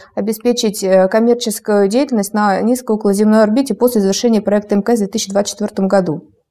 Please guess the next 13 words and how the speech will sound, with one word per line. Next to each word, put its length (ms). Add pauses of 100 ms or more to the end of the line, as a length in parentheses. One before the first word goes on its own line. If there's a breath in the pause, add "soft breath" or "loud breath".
(460 loud breath)
Само 260
слушание, 640
э, 260
в 60
Сенате 720 (280 loud breath)
по 140
проекту 300
бюджета 300
нас-, 260
намечено 500
на 180
тринадцатое 440
февраля. 480